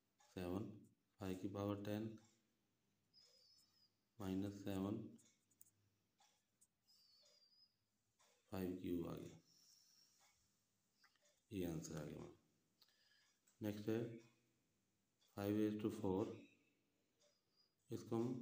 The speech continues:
फ़ाइव स्क्वायर लिख सकते हैं, Whole power four लिख लेंगे, Divide five cube। अब ये दोनों अब powers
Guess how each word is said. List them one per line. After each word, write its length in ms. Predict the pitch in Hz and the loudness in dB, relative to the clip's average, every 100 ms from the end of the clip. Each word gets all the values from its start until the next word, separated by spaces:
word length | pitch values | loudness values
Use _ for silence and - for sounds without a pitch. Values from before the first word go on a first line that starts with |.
| - - _ _ _ _ _ - - - | -6 -16 _ _ _ _ _ -20 -18 -4
फ़ाइव 200 | 107 107 | 0 2
स्क्वायर 280 | 104 110 98 | 2 2 2
लिख 120 | - | 0
सकते 240 | - - - | -4 -10 -12
हैं, 120 | - - _ - _ _ _ _ _ - - | -12 -20 _ -20 _ _ _ _ _ -16 -4
Whole 180 | 95 90 | -2 0
power 260 | 101 101 117 - - - - _ | 4 4 4 -2 -8 -16 -20 _
four 200 | 95 90 | -6 -4
लिख 180 | 95 101 | -6 -4
लेंगे, 180 | 101 107 107 - - _ _ _ _ _ 110 | -2 -4 -6 -16 -20 _ _ _ _ _ -6
Divide 420 | 95 90 92 104 104 - _ _ - - _ - | -2 0 0 0 -4 -12 _ _ -16 -16 _ -8
five 180 | 95 82 82 | -6 -6 -8
cube। 200 | - - - - _ _ _ _ - _ _ _ _ _ _ _ _ | -12 -12 -14 -20 _ _ _ _ -20 _ _ _ _ _ _ _ _
अब 140 | 113 107 | 0 8
ये 80 | 117 | 8
दोनों 340 | 117 113 117 120 120 - - - | 8 6 6 6 4 -4 -14 -14
अब 120 | - - - | -12 -12 0
powers 320 | 95 98 | 4 6